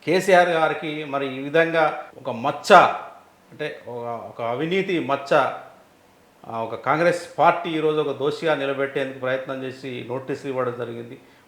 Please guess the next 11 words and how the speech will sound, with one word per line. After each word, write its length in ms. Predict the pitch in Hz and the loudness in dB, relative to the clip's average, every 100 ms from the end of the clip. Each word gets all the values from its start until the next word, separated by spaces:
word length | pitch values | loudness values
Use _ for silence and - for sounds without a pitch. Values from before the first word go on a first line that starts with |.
| - | -4
మరి 100 | 120 | -2
అన్ని 220 | 123 175 | -2 -4
జిల్లాల్లో 500 | 143 156 160 156 151 | -4 2 4 4 2
ఎందుకు 260 | 123 143 135 | -2 -4 0
ధర్నాలు 500 | 139 135 139 135 135 | 0 2 0 0 -4
చేయలేదు, 300 | 131 131 127 | -6 -6 -8
ఎందుకు 480 | 120 147 147 143 | -6 -6 -6 -6
రాస్తా 440 | 120 127 127 143 139 | -2 -2 -2 0 2
రోకోలు 380 | 131 127 127 123 131 | 0 -4 -8 -8 -10
చేయలేదు, 380 | 127 120 123 117 | -8 -8 -8 -8
ఎందుకు 540 | 143 208 208 170 - | 2 4 4 2 0